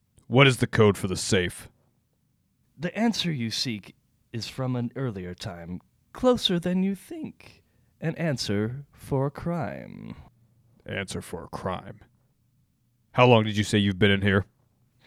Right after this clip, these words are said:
Speaker 2: Oh, Detective, you're too clever.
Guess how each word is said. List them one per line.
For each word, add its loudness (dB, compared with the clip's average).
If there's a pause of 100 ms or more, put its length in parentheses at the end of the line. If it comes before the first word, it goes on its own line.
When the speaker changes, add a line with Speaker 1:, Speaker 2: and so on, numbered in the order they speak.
(320)
Speaker 2:
Oh, 4
Detective, -2
you're 0
too 0
clever. 0